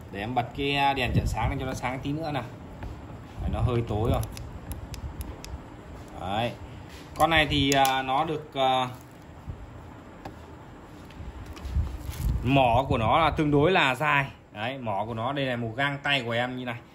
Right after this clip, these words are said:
Thì con này anh, anh em, à, tỉa tán rất là sướng nhá, tỉa tán rất là sướng ở đây này.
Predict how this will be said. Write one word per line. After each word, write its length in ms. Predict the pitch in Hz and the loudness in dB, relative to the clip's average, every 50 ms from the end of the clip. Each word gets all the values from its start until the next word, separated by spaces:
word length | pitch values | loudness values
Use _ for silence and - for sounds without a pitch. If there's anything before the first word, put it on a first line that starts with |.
| - - - - | -20 -20 -10 -8
Thì 100 | 127 127 117 | -6 -6 -2
con 120 | 139 139 | -2 -2
này 140 | 135 127 123 | 0 0 0
anh, 160 | 120 127 127 120 | 0 -2 -4 -4
anh 340 | 139 135 139 139 139 139 139 | -2 -2 0 0 0 0 2
em, 360 | 139 139 135 135 135 135 135 | 2 2 2 2 0 0 2
à, 220 | 135 135 131 131 120 - - - - - - - - - - - - - - - - | 2 2 2 0 -2 -6 -14 -18 -20 -20 -20 -20 -20 -18 -14 -14 -12 -14 -14 -4 0
tỉa 200 | 135 117 101 95 95 | 2 2 2 4 4
tán 280 | 117 117 131 165 190 | 4 4 6 4 4
rất 180 | 180 208 196 - | 0 0 0 2
là 420 | 160 143 135 131 127 123 120 120 | 4 4 6 6 6 6 4 2
sướng 300 | 120 - - 139 147 151 | 0 2 2 4 4 4
nhá, 140 | 208 208 202 180 - - - - | 4 2 2 2 -2 -10 -8 -4
tỉa 120 | 110 98 | -4 -4
tán 260 | 92 - 101 113 131 | -2 -2 -4 -2 -2
rất 120 | 156 175 170 | -2 0 0
là 100 | 143 117 | 0 -2
sướng 300 | - - 123 127 156 - | 0 -2 -2 -2 0 0
ở 60 | 143 | 0
đây 140 | 127 123 117 | 0 2 0
này. 100 | 113 | 0